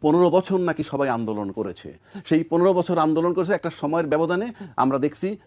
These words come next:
দ-, দায়িত্বশীল বড় দল বলছে এই আন্দোলনের সাথে তারা নাই, কথা নাই। তারপরেও বহু লোক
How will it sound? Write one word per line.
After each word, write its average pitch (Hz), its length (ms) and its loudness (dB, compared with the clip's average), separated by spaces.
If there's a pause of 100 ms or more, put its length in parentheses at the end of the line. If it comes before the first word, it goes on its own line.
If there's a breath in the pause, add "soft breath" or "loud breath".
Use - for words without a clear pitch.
দ-, 120 240 -2
দায়িত্বশীল 160 560 2
বড় 151 220 4
দল 147 160 4
বলছে 147 320 2
এই 147 240 0
আন্দোলনের 127 320 -4
সাথে 104 220 -10
তারা 101 260 -6
নাই, 90 340 -6 (480)
কথা 90 300 -8 (240 soft breath)
নাই। 110 280 0 (180)
তারপরেও 165 440 4 (120)
বহু 120 220 -2
লোক 156 220 2